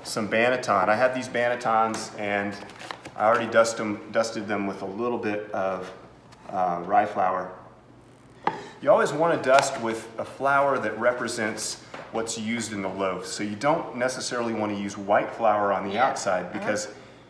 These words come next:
Speaker 1: it'll look weird in contrast to this interior color, which is, which is rye, right? So,
Speaker 2: Yeah.
Speaker 1: so I always use, so if I'm gonna dust a basket and I'm making a rye loaf, I always put rye on the, for, uh, dusting flour.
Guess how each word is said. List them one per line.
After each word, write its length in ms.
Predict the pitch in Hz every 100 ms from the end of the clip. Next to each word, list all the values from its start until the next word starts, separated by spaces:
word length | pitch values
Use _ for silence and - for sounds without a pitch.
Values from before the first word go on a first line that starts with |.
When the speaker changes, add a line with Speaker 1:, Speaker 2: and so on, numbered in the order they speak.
| -
Speaker 1:
it'll 180 | - 117
look 220 | 117 120 120
weird 240 | 143 143
in 100 | 110
contrast 680 | 107 110 110 107 98 - -
to 140 | 110 98
this 340 | 98 92 -
interior 580 | 98 101 - 180 156 117
color, 240 | - 101 98
which 240 | 98 -
is, 140 | 98 104 92 - -
which 180 | 107
is 100 | 104 95
rye, 380 | 127 185 101 87
right? 280 | 101 143 151
So, 120 | 113
Speaker 2:
Yeah. 160 | 107
Speaker 1:
so 160 | 98 110
I 80 | 120
always 260 | 135 117
use, 160 | 117 107 - - - -
so 160 | - 107
if 80 | -
I'm 100 | 113
gonna 240 | 110 101
dust 240 | 110 120 107
a 40 |
basket 500 | 104 101 104 - 110
and 100 | 104
I'm 80 | 101
making 200 | 98 98
a 40 | 92
rye 200 | 104 117
loaf, 220 | 113 110 -
I 20 |
always 160 | 92 95
put 160 | -
rye 300 | 98 95 98 -
on 260 | 98 95 95
the, 140 | 95 95 - - -
for, 220 | 90 87
uh, 120 | 87 87
dusting 300 | 104 - 98
flour. 260 | - 87